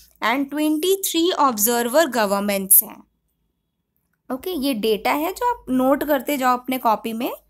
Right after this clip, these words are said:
बेटर होगा। ओके, now हेडक्वार्टर कहाँ है डब्ल्यूटीओ का? तो हेडक्वार्टर है इसका जेनेवा, स्विट्जरलैंड में। And ऑफिशियल लैंग्वेजेस कौन से यूज़ होते हैं यहाँ आपका डब्ल्यूटीओ में?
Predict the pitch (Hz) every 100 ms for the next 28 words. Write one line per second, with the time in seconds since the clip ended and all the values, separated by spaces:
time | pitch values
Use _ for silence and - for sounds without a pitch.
0 | _ _ 214 220 220 208 185 175 - -
1 | _ _ _ _ _ _ - 320 320 -
2 | _ _ - 262 214 202 226 240 302 285
3 | 285 311 311 311 330 294 277 320 311 311
4 | 311 339 392 359 277 240 277 269 254 294
5 | 311 294 - 330 240 233 226 226 302 -
6 | 214 190 254 269 269 285 294 330 415 -
7 | - - - 262 262 - 285 330 349 339
8 | 403 370 302 254 254 262 269 302 - 269
9 | 254 277 262 247 247 247 233 233 220 247
10 | 302 254 240 240 - 254 247 - - _
11 | - 208 208 262 269 254 240 269